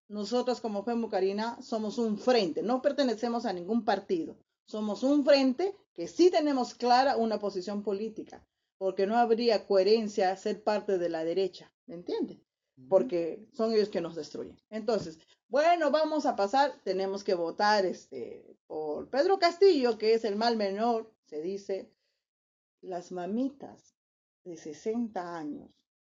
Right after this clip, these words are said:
Speaker 1: te estoy hablando, setenta años, las madres, las compañeras mayor se pararon y nos dijeron,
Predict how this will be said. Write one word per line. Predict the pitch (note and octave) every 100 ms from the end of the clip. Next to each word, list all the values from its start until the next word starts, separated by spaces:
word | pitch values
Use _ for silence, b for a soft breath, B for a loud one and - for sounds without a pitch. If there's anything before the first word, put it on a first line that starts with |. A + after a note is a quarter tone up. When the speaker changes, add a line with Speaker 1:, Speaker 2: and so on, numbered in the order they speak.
| _ _
Speaker 1:
te | D#3
estoy | D3+ - F#3
hablando, | G#3 F#3+ D#3+ D3+ -
setenta | - - - G3+ A3+ A3 G3+ F#3+ F#3+
años, | E3+ - - - _ _ _ _ _ _ _ _ _
las | C3+ D#3+ F3 G3
madres, | G3+ A3 F3+ D#3 D3+
las | E3+ E3+
compañeras | - F3+ - F#3 A3 G#3+ E3+ D#3 - -
mayor | D#3+ D#3 F3 G#3 B3+
se | -
pararon | F3+ D#3 E3 E3 F3 D#3+
y |
nos | D3+
dijeron, | D3+ - D#3+ D#3